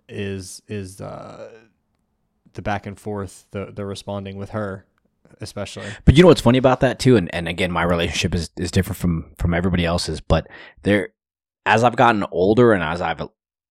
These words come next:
Speaker 2: learned more about our commu-, the way we communicate, um, sometimes listening for my spouse is just that, just being there and allowing her to, like you said, process the information.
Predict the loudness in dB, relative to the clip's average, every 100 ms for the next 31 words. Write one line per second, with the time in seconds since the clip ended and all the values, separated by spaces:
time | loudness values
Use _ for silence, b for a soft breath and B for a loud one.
0 | -20 -10 -4 -2 -2 0 2 2 2 0
1 | -4 -6 -6 -4 -4 -6 -8 -10 -8 -6
2 | -6 -4 -4 -2 -2 -2 -6 B B B
3 | B 0 0 -2 -10 -16 -18 _ _ _
4 | _ -16 -14 -6 -4 -2 -2 -2 -2 -6
5 | -8 -6 -6 -4 -6 -6 -8 -12 _ _
6 | _ _ _ -2 0 0 0 -4 -6 -6
7 | -4 -4 -2 -4 -8 -10 -8 -12 _ _
8 | -4 -2 -4 -6 -8 -8 _ -8 -8 -8
9 | -12 -6 -6 -4 -6 -4 -4 -6 -4 -4
10 | -4 -4 -4 -6 -6 -6 -4 -6 -6 -8
11 | -4 -2 -4 -8 _ 0 2 2 -4 -6
12 | -6 -6 -6 -6 -6 -6 -6 -12